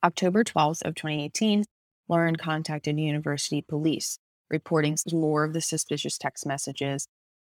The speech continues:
that she was receiving. More had come in 'cause they started a couple days prior, and she just seemed like a kind person. She was letting people blow off steam, but they kept coming.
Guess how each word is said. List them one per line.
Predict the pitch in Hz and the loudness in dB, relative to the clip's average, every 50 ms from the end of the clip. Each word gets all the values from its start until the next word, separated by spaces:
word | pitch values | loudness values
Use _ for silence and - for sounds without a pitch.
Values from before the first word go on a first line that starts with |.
| _ - | _ -8
that | - 151 147 - | -4 -2 -2 -2
she | - - 147 143 | 0 -2 -2 -2
was | - - - - | -2 -4 -2 -2
receiving. | 170 170 - - 220 220 208 208 202 208 202 - - _ _ _ _ _ _ _ _ - | -2 -2 2 2 4 4 6 6 6 4 4 2 -2 _ _ _ _ _ _ _ _ -4
More | 165 165 170 175 175 170 160 | 0 2 2 4 4 4 2
had | 160 151 - | 0 -2 -4
come | - - 147 143 | -4 -4 -4 -2
in | 139 - - - 151 151 - | -2 -4 -4 -6 -8 -10 -8
'cause | - 143 147 | -8 -8 -6
they | - 147 147 151 | -2 0 0 0
started | - - - 160 156 156 151 143 139 131 | 0 0 0 2 2 2 2 2 0 0
a | 139 - | -2 -2
couple | - 135 131 143 135 | -2 -4 -4 -2 0
days | 135 139 139 139 139 - | 2 2 2 2 0 -2
prior, | - - - 151 143 139 143 143 - - - | -4 -4 -2 0 0 0 0 -2 -2 -4 -4
and | - 156 151 147 | -4 -6 -6 -6
she | - - 139 139 143 151 - - | -6 -6 -6 -4 -6 -6 -6 -6
just | - 147 - - - _ _ _ _ _ 170 | -6 -6 -6 -8 -10 _ _ _ _ _ -4
seemed | - - 160 151 151 147 | -2 0 2 2 0 0
like | 143 - | -2 -6
a | - | -8
kind | - - 147 143 139 - - | -8 -4 -2 -2 -2 -2 -2
person. | - 196 190 - - 180 170 165 165 | 0 0 0 0 0 0 2 2 2
She | 160 - - 151 | 0 0 -2 -2
was | 143 143 143 143 - - - - | -2 -2 -2 -2 -2 -4 -4 0
letting | 151 143 139 139 139 143 143 143 - _ _ _ _ - | 2 2 4 4 2 0 -2 -4 -6 _ _ _ _ 0
people | 185 185 - 151 151 | 0 2 4 2 2
blow | 151 160 151 147 | 2 4 4 4
off | 143 139 139 139 - | 4 4 2 2 -2
steam, | - - - 208 208 196 190 185 | -4 0 0 2 2 2 2 0
but | 170 - 143 - | 0 -2 -2 -2
they | 151 143 | -4 -4
kept | - - 151 - - | -4 -4 -6 -8 -6
coming. | - 147 139 139 139 151 151 147 - | -6 -4 -4 -2 -4 -4 -6 -6 -10